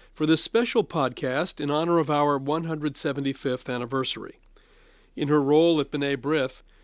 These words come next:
Cheryl is our keeper of institutional knowledge, with a seemingly limitless repository of information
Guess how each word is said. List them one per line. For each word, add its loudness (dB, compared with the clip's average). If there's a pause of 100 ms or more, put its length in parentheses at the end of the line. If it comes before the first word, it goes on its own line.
Cheryl 2
is 0
our 0
keeper -4
of 0
institutional -4
knowledge, -2 (380)
with -6
a -2
seemingly 0
limitless 0
repository 0
of 0
information -4